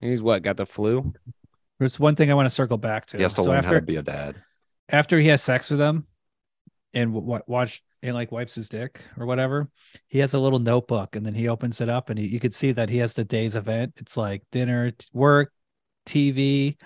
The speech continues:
Speaker 2: and then he just puts, like, an X in the notebook.
Speaker 1: It,
Speaker 2: So I
Speaker 1: it's a
Speaker 2: guess every
Speaker 1: weird, yeah.
Speaker 2: so every time he has sex with a kid, he writes X. He, like, tracks it and then keeps it in a little notebook.
Speaker 3: This guy's
Speaker 1: Yeah,
Speaker 3: kinda
Speaker 1: and you,
Speaker 3: O C D.
Speaker 1: you can see, I tried to, um,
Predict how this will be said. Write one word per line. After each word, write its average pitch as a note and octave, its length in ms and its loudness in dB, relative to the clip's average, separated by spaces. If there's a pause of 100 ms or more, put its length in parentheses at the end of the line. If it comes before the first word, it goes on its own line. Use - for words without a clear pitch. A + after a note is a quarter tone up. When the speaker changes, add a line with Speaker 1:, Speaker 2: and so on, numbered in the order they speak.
(300)
Speaker 2:
and A#2+ 140 0
then C3+ 80 6
he C3 80 4
just C3 160 0
puts, - 180 0
like, B2 140 0
an G#2+ 160 -2
X - 580 -8 (680)
in A#2+ 80 -2
the G#2+ 80 0
notebook. G#2+ 420 4
Speaker 1:
It, - 60 -8
Speaker 2:
So C#3+ 80 4
I C3+ 40 4
Speaker 1:
it's C3+ 60 4
a D3 40 4
Speaker 2:
guess - 140 2
every D3 300 4
Speaker 1:
weird, G2 240 -8
yeah. A2+ 460 -4 (260)
Speaker 2:
so E3+ 160 6
every F3+ 160 8
time G3 140 6
he F#3 80 8
has E3 100 6
sex D#3+ 240 4
with C#3 80 -2
a C#3 60 2
kid, D3 280 4
he B2 100 2
writes A#2 260 -2
X. A2 400 -6
He, C3 80 2
like, A#2+ 240 -2 (120)
tracks - 460 -2
it F#2 180 -12 (220)
and A#2+ 100 -4
then A#2+ 120 0
keeps B2+ 260 -4
it B2 60 0
in A2 80 -2
a G#2 100 -4
little G#2 160 -4
notebook. G2+ 600 -10 (180)
Speaker 3:
This B2 120 -12
guy's F3+ 180 2
Speaker 1:
Yeah, D3 140 8
Speaker 3:
kinda - 160 4
Speaker 1:
and - 100 4
you, D#3+ 60 2
Speaker 3:
O - 20 2
C - 80 0
D. E2 160 -2
Speaker 1:
you D#3+ 120 2
can F#3 220 -2
see, F3 400 2
I C#3+ 100 4
tried E3 440 0
to, E3+ 320 2
um, A2+ 580 0